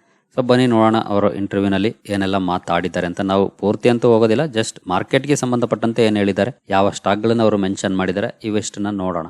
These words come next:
So ಗೆಳೆಯರು ನೋಡ್ಬೋದು, "Stock market people will get tired after June four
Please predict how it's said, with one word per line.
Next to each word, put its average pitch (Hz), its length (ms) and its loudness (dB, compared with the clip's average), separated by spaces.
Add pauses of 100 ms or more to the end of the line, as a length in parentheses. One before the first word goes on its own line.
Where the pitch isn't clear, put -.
(300)
So 117 60 -4
ಗೆಳೆಯರು 120 240 4
ನೋಡ್ಬೋದು, 120 280 2
"Stock - 440 0
market 117 340 2 (360)
people 123 380 6
will 107 220 4
get 113 120 4
tired 110 460 4
after 101 560 -2
June 107 260 0
four 107 200 2